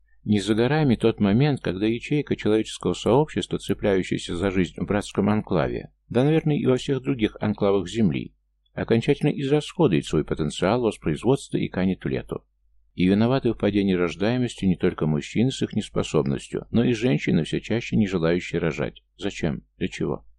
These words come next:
Чтобы и дети страдали, не имея будущего без надежды и перспективы для нормальной жизни, в сжимающихся тисках проклятых земель.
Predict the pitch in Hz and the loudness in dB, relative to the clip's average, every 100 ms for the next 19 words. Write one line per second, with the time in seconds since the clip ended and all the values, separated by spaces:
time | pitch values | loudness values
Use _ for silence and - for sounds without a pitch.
0 | _ _ _ - - 98 101 98 120 107 | _ _ _ -6 0 4 4 4 2 0
1 | - 95 87 85 82 85 87 85 82 87 | -2 0 2 4 4 2 2 0 0 0
2 | 82 78 71 76 73 73 80 117 - 92 | 0 -2 -2 -2 -2 -2 0 0 0 -2
3 | 85 - - - 107 92 92 92 98 98 | -2 -4 -8 -2 -2 0 0 0 0 0
4 | 101 92 98 - 62 - _ _ 80 104 | -2 0 0 0 -6 -6 _ _ -2 2
5 | 117 110 - 92 - - 87 80 - 107 | 4 2 0 -2 -2 0 0 -2 0 -2
6 | - - 90 87 82 80 73 69 62 58 | -2 0 0 0 -2 -4 -2 -2 -2 -6